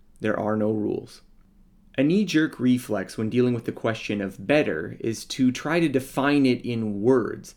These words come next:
This is the same impulse that results in so many insipid corporate mission statements full of well-meaning words like community or service.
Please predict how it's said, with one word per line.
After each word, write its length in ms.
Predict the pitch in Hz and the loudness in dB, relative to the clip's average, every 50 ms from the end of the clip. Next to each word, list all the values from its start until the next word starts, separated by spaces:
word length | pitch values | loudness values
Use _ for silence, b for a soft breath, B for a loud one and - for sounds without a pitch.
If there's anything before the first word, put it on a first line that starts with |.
| b b b b b b b b b b b b b _ - | b b b b b b b b b b b b b _ -8
This 160 | 156 170 202 | -6 -4 -4
is 100 | 214 208 | -2 0
the 80 | 202 185 | 0 0
same 400 | 185 - - 156 151 156 151 139 | 0 2 2 2 2 4 4 4
impulse 480 | 127 127 127 123 123 127 123 120 123 | 4 4 2 0 0 -2 -2 -2 -2
that 100 | - - | -4 -4
results 440 | 107 117 110 113 104 110 113 - - | -4 -4 -2 -2 -4 -4 -4 -6 -6
in 100 | 110 107 | -6 -6
so 240 | 104 - - 107 113 | -6 -6 -6 -4 -4
many 400 | 113 117 113 110 110 110 - 101 | -4 -4 -4 -4 -4 -4 -4 -4
insipid 640 | 113 110 104 - - - 139 127 - 123 120 - - | -4 -4 -4 -4 -4 -4 -4 -2 -2 -2 -4 -4 -6
corporate 560 | - - 123 120 117 113 - - 123 - - | -10 -4 -2 -2 -2 -2 -2 -4 -4 -4 -4
mission 420 | 113 113 117 123 123 - 123 110 | -4 -2 -2 -2 -2 -2 -4 -6
statements 520 | 107 - - 98 92 92 - 95 101 101 - | -6 -6 -6 -6 -8 -6 -8 -10 -10 -10 -10
full 240 | - 110 107 107 | -8 -6 -4 -4
of 100 | 110 101 | -4 -4
well-meaning 640 | 95 98 107 107 113 113 113 113 113 113 113 110 101 | -2 -2 0 0 0 0 -2 -2 -4 -4 -4 -4 -4
words 340 | 98 101 101 104 101 101 - | -4 -4 -4 -4 -6 -6 -6
like 240 | 101 95 95 - - b b b b b b - | -6 -6 -6 -8 -12 b b b b b b -14
community 680 | - 127 120 120 131 135 123 113 98 95 85 85 87 | -8 -4 2 4 4 4 4 2 0 -4 -4 -4 -6
or 200 | 92 92 98 90 | -6 -6 -8 -8
service. 600 | - - 131 131 113 - - - - - - | -2 0 2 2 2 0 -4 -10 -12 -16 -18